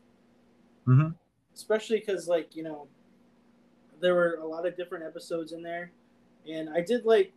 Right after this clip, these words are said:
Speaker 2: I know you talked about it earlier, and we talked about it before the episode, before we started recording. I did like the, I, I, I know you didn't like the fact that it was kinda like just one theme, but I like the fact that,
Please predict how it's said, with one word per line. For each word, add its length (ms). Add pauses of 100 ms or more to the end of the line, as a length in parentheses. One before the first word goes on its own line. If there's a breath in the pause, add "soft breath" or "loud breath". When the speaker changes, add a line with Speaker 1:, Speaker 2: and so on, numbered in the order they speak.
(140)
Speaker 2:
I 60
know 200
you 220 (140)
talked 260
about 160
it 40
earlier, 400
and 80
we 60
talked 300
about 140
it 80 (600)
before 360
the 100
episode, 560
before 260
we 80
started 280
recording. 500 (580)
I 100
did 220
like 300
the, 180 (160)
I, 140 (140)
I, 100 (340)
I 40
know 140
you 120
didn't 160
like 160
the 80
fact 340
that 100
it 80
was 140
kinda 260
like 180
just 220
one 140 (120)
theme, 260 (680)
but 80
I 100
like 260
the 80
fact 440
that, 340